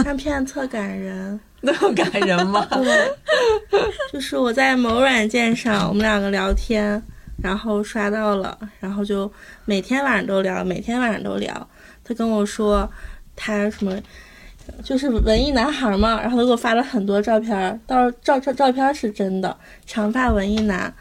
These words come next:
Speaker 1: 后来有一天他突然间就消失了，然后三天之后，就给我急的，你想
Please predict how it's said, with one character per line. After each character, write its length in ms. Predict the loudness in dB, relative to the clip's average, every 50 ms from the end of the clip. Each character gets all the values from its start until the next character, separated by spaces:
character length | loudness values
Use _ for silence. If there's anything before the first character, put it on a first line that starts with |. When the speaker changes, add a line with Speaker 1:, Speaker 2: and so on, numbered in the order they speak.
| -20 -20 -20 -20 -20 -20 -20 -20 -20 -20 -16 -16 -14 -14
Speaker 1:
后 160 | -4 0 2 4
来 80 | 4
有 160 | 4 4 4
一 60 | 2 0
天 260 | 0 -2 -2 -2 -2
他 100 | -2 -4
突 200 | -4 -2 0 0
然 300 | 2 2 2 0 0 0
间 320 | 0 0 0 0 0 0
就 480 | 0 0 0 0 0 0 0 -2 -6 -10 -16 -20 -20 -20 -20 -20 -12
消 380 | -8 0 2 2 2 2 2
失 300 | 0 -2 -6 -6 -4 -2
了， 320 | 0 2 2 0 0 -2 -8 -16 -20 -20 -20 -20 -20 -20 -20 -16 -4
然 180 | -2 0 0 2
后 220 | 2 0 0 0
三 260 | 0 0 0 0 0 0
天 180 | 0 -2 0
之 140 | 0 -2 -2
后， 420 | -2 0 0 2 2 2 0 -4 -12 -20 _ -20 -20 -20 -20 -20 -20 -20 -20 -20 -20 _ -20 -20 -20 -20 -20 _ -14 -6
就 80 | -4 -2
给 100 | 2 4
我 140 | 4 4 4
急 220 | 2 -2 -2 0 2
的， 160 | 2 2 2
你 80 | 2 2
想 240 | 2 2 0 0